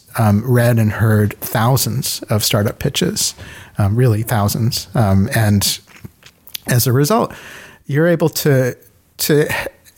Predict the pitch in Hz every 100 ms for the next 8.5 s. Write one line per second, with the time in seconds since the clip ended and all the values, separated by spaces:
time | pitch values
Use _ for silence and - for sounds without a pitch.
0 | - - - 117 170 165 156 131 - 151
1 | 156 - 143 131 123 120 - - - _
2 | 139 139 - 147 113 117 104 107 - -
3 | - - - - 120 117 120 107 - -
4 | - - - - 120 117 113 107 101 107
5 | - 101 - - - 123 117 117 117 123
6 | 117 - 139 135 131 117 113 110 107 107
7 | 107 - - - - - - 110 110 -
8 | 123 143 139 151 156